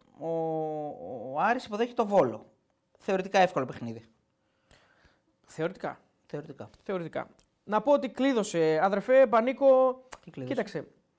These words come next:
Speaker 2: ε, κλείδωσε, νομίζω, οριστικά πλέον την εξάδα και την πεντάδα βασικά. Τριάντα οκτώ έχει, τριάντα τέσσερα. Πλέον είναι στο συν εννέα από τον Αστέρα, ο οποίος,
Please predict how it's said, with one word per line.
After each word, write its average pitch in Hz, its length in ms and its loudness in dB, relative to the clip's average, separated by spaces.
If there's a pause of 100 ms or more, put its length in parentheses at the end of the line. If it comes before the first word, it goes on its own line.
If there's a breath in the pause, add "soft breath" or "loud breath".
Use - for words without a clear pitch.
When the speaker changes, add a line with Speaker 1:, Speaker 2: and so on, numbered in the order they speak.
(280)
Speaker 2:
ε, 160 120 -10
κλείδωσε, 226 640 -2 (280)
νομίζω, 185 260 -6 (140)
οριστικά 165 400 0
πλέον 160 200 0
την 151 100 -6
εξάδα 139 400 -4
και 151 140 -8
την 160 120 -6
πεντάδα 165 360 0
βασικά. 160 440 -10 (100)
Τριάντα 156 260 -2
οκτώ 165 240 -4
έχει, 208 180 -4
τριάντα 160 280 -6
τέσσερα. 175 380 -4 (400 soft breath)
Πλέον 208 220 0
είναι 233 100 2
στο 220 140 -8
συν 233 300 -6
εννέα 196 400 0
από 185 80 0
τον 165 120 0
Αστέρα, 254 280 0
ο 240 40 2
οποίος, 233 380 -4